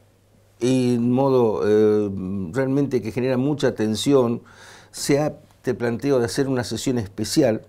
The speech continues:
generando un trámite express para sacar nada más y nada menos que una reforma constitucional. Nos sorprendió, nos pone realmente mal, porque esto es romper un acuerdo de trabajo que se había ya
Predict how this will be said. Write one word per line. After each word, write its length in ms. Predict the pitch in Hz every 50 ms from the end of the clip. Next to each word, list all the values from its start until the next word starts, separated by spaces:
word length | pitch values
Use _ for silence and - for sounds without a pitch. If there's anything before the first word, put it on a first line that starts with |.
| _ _ _ _ _ _ -
generando 400 | - 127 110 123 143 147 143 135
un 60 | 117
trámite 400 | 127 139 143 143 131 - - 113
express 680 | 107 - - - - - 156 135 123 - - - - _ _ _ _ _ _ _ _ _ _ -
para 260 | 123 120 120 127 - -
sacar 420 | - - - 131 113 - - 156 156
nada 160 | 156 147 147
más 140 | 147 151 147
y 40 |
nada 180 | 139 131 120 117
menos 260 | 123 139 143 131 -
que 80 | - 127
una 180 | 131 135 123
reforma 340 | 117 110 92 123 120 123 117
constitucional. 540 | 104 107 95 95 90 95 95 101 98 92 85 - - - - - -
Nos 180 | 117 113 110 -
sorprendió, 640 | 117 104 95 - 104 101 101 131 139 156 156 156 - - - _ -
nos 180 | 104 104 101
pone 320 | 101 - 123 120 117 113 107
realmente 500 | 107 110 107 107 104 107 101 95 107 104
mal, 280 | 110 123 135 143 143
porque 500 | 143 - 120 107 107 - 101 107 101 - -
esto 360 | 113 120 113 - - 123 127
es 80 | 120 107
romper 640 | 113 120 120 123 120 117 - 139 143 156 180 - -
un 180 | - 123 127
acuerdo 440 | 123 120 117 - 127 139 156 160 156
de 80 | 135 123
trabajo 480 | - 117 107 107 113 123 - 147 131
que 100 | 117 117
se 120 | 107 - 95
había 340 | 98 104 107 113 117 117 117 - - - - - -
ya 440 | - 87 101 120 127 131 - -